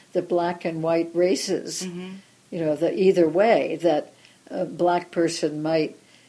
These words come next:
Speaker 1: feel, "Why do I kind of identify often with the whites?"
Speaker 2: Hmm.
Speaker 1: And yet I don't think
Speaker 2: Interesting.
Speaker 1: there's any white mixture in my genetics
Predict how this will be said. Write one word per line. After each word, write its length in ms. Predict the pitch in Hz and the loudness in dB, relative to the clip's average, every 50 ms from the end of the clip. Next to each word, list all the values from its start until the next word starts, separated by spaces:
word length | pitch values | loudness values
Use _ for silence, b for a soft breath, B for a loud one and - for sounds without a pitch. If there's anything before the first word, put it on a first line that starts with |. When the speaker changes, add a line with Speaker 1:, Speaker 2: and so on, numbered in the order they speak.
| b b _ _ _ _ _ _ _ _ _ _ - | b b _ _ _ _ _ _ _ _ _ _ -16
Speaker 1:
feel, 200 | - - 180 185 185 | -4 -2 -2 -2 -2
"Why 140 | 190 220 247 | -2 -4 -2
do 160 | 262 262 254 | -2 -2 -2
I 380 | 240 226 214 214 - - - - _ _ _ _ _ _ _ _ _ _ - | 0 -2 -2 -2 -4 -6 -8 -12 _ _ _ _ _ _ _ _ _ _ -10
kind 220 | - 202 196 190 | -6 -6 -4 -4
of 280 | 185 185 170 175 - - _ - | -6 -8 -8 -12 -16 -20 _ -8
identify 640 | 175 - - 190 196 190 196 185 - 180 170 165 | -8 -6 -4 -4 -4 -4 -4 -6 -4 -2 -2 0
often 400 | 165 165 165 160 - - 160 156 | 0 0 -2 -2 -4 -6 -6 -4
with 220 | 147 160 156 - - | -4 -6 -6 -4 -6
the 80 | 156 | -6
whites?" 600 | 156 151 170 180 180 165 127 - - - - - - B B B B B B | -2 0 2 2 4 2 2 0 -4 -8 -8 -8 -8 B B B B B B
Speaker 2:
Hmm. 280 | B 285 294 240 170 151 | B -2 -2 0 0 0
Speaker 1:
And 240 | 175 175 170 165 156 190 | 0 0 -2 -2 -2 2
yet 160 | 170 165 165 | 2 4 4
I 80 | 170 170 | 4 4
don't 160 | 185 190 196 190 | 4 2 -2 -2
think 260 | - 202 196 - - | -2 -4 -4 -2 -4
Speaker 2:
Interesting. 180 | 170 - - | -6 -8 -4
Speaker 1:
there's 220 | 160 170 160 160 208 | -4 -4 -4 -2 -2
any 180 | 175 170 170 | -2 -2 -2
white 480 | 156 143 143 156 165 180 180 170 - - - B B B B B B B B - | -6 -4 -2 0 0 2 2 2 0 0 -8 B B B B B B B B -4
mixture 500 | 165 175 175 - - - - 170 156 151 | -2 -2 -2 -2 -6 -2 0 0 2 2
in 140 | 156 151 | 0 -2
my 180 | 151 151 160 180 | -2 0 0 -2
genetics 760 | 185 - 196 180 156 151 151 - 127 139 - - - - - | -2 -2 -4 -4 -2 -2 -2 -2 -4 -4 -6 -6 -8 -8 -8